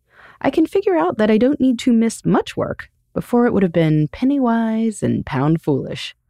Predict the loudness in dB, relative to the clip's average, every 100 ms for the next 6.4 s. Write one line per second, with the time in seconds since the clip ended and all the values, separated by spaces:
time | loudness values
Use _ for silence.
0 | _ _ -4 -2 -2 -4 -2 -2 -2 -4
1 | -2 0 -2 -4 -6 -6 _ _ _ _
2 | _ _ _ _ _ _ _ 2 4 2
3 | 0 -2 0 2 2 0 -4 -10 _ _
4 | _ _ _ 0 2 2 2 -2 -12 -20
5 | _ _ _ _ -2 -2 -2 -6 -8 -6
6 | -8 -8 -16